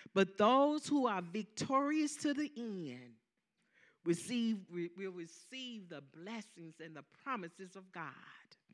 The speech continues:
according to Mark thirteen and thirteen. Those who endure to the end.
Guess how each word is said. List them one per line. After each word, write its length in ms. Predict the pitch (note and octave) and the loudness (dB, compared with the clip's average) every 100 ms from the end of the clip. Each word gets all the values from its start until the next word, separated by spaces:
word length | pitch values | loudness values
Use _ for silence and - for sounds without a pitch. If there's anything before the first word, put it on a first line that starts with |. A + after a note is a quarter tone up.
| _ _ _ _ _ _ _ _ _ | _ _ _ _ _ _ _ _ _
according 500 | D#3 - A3+ G3+ G3 | -12 -8 -8 -8 -8
to 140 | G3 D#3 | -10 -12
Mark 360 | E3 F#3 A3 - - | -12 -12 -12 -18 -20
thirteen 540 | G#3+ A3+ A3 A3 A3+ | -20 -18 -18 -14 -14
and 120 | A3 | -14
thirteen. 640 | A3 A3+ A3+ - G3+ F#3 E3+ E3 _ _ _ - - _ | -16 -18 -18 -20 -18 -18 -20 -20 _ _ _ -20 -20 _
Those 400 | A3+ C4 C4+ C#4+ | 0 2 2 0
who 200 | - C4+ | -2 0
endure 680 | B3 A3+ G3+ F3+ E4 C#4+ D3+ - - - _ _ | 2 2 2 4 6 6 4 0 -14 -20 _ _
to 140 | - A3+ | -4 -2
the 160 | F#3 G3+ | -2 -4
end. 600 | F#3 C#3+ A2+ A#2 - | -4 -4 -8 -12 -20